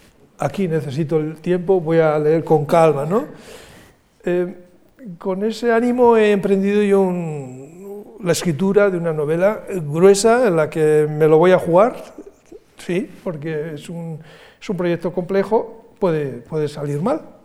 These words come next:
porque esta es otra. Esto, lo que hacemos no es el resultado de aplicar unas recetas. Que, por cierto, cuando me invitaron a hablar aquí,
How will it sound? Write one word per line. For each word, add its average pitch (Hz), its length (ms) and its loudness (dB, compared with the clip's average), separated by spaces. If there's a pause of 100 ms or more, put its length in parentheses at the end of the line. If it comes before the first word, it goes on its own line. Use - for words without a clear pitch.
(120)
porque 151 220 -8
esta - 160 -6
es - 100 -6
otra. 208 260 -2 (560)
Esto, 143 640 -6
lo 127 80 -12
que 143 80 -12
hacemos 165 380 -4
no 165 160 4
es 156 140 -2
el 151 60 0
resultado 151 580 2
de 151 120 2
aplicar 147 340 0
unas 143 200 0
recetas. - 560 -4 (1000)
Que, 160 120 -8
por 123 140 -10
cierto, 180 340 -2
cuando 151 460 -2
me 156 400 -4
invitaron 185 500 -2
a 196 100 0
hablar 190 220 2
aquí, 208 480 -4